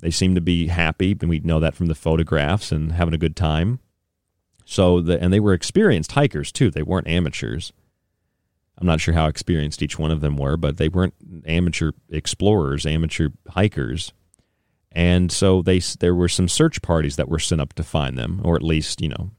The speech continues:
maybe what was left of them if they had died in the snow or if maybe, you know, animals or something had torn them apart. You know, nobody really knows what could have happened. So they sent up the search party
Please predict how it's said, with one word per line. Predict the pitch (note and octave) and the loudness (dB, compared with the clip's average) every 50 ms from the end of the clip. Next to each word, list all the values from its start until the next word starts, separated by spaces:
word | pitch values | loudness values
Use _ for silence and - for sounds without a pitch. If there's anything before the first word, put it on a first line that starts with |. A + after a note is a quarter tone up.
| _ _ | _ _
maybe | - D#2+ D2+ D2+ D2+ D2+ D#2 | -6 -4 -4 -2 -2 -2 -2
what | D#2 D#2 C#2+ F#2+ | -2 -2 -2 -2
was | F2 D2+ D#2 | -4 -4 -2
left | D#2 D#2+ F2+ F#2+ - - | 0 0 0 0 0 -4
of | F2+ D2 | -6 -4
them | - D2 D#2 E2 | -4 -4 -4 -2
if | E2 D#2+ - | -4 -4 -4
they | D#2+ D2+ C#2+ | -4 -4 -2
had | D2+ D2 C#2+ - | -4 -4 -4 -4
died | D2 C2+ C#2 C#2+ D#2 D#2 | -6 -4 -4 -2 -2 -2
in | D#2 D2 C#2 | -2 -4 -4
the | D#2 | -6
snow | - - - - G#2+ G#2+ G#2+ G#2+ G#2+ G#2 | -6 -6 -2 0 2 4 4 4 4 4
or | F#2+ E2+ D2 C#2+ C#2 C#2 | 4 4 2 0 -2 -4
if | D2 - - F2 | -4 -6 -4 -4
maybe, | D2+ D2 D2+ D2 D2 C#2+ D2+ - _ _ _ _ _ _ _ _ _ _ | -2 -2 -2 -2 -2 -4 -6 -8 _ _ _ _ _ _ _ _ _ _
you | - C#2 | -8 -6
know, | B1+ A1+ - - | -6 -6 -4 -2
animals | D#2 D#2+ E2 E2+ F2 F2 E2 E2+ F2 D#2+ F2+ | 0 0 2 2 2 2 2 2 2 2 0
or | E2 | 0
something | - - F#2 F2 D#2+ - F2 E2 | 0 0 0 0 0 0 0 0
had | D#2+ E2 E2 | 0 0 0
torn | - F2+ F2 E2 E2 E2 | 0 0 0 2 2 2
them | E2+ D#2+ | 2 0
apart. | D#2 - - - E2 E2 E2 D#2+ D#2+ | 0 -2 -2 0 2 2 2 2 0
You | E2 | -2
know, | D2+ D2+ D2+ - - _ _ _ - - - _ - | -2 -4 -4 -6 -10 _ _ _ -20 -20 -20 _ -6
nobody | G#2 G2 F2+ E2 | -2 -2 0 0
really | D#2 E2+ D#2 D#2 D#2 | 0 0 0 0 0
knows | D#2 D#2 D2 C#2 C#2+ - - - | 0 0 -2 -2 -4 -6 -8 -6
what | - E2+ D#2 C2+ - | -4 -2 -2 -2 -2
could | - D#2 D2 | -2 -2 -2
have | D2 | 0
happened. | E2+ F#2 F#2+ G2 - D#2 D2 D2 | 2 2 2 2 2 0 -4 -2
So | - - | -2 -2
they | D2+ D#2 D#2 | -2 0 -2
sent | D#2 - F2 E2 D#2 | -2 0 0 0 0
up | D2 - | -2 -4
the | - E2 | -8 -6
search | - - E2 D#2 - - | -2 -2 -2 -2 -2 -4
party | - D#2 D2+ D2 D2+ D2 D2+ | -4 -4 -2 -2 -2 -4 -6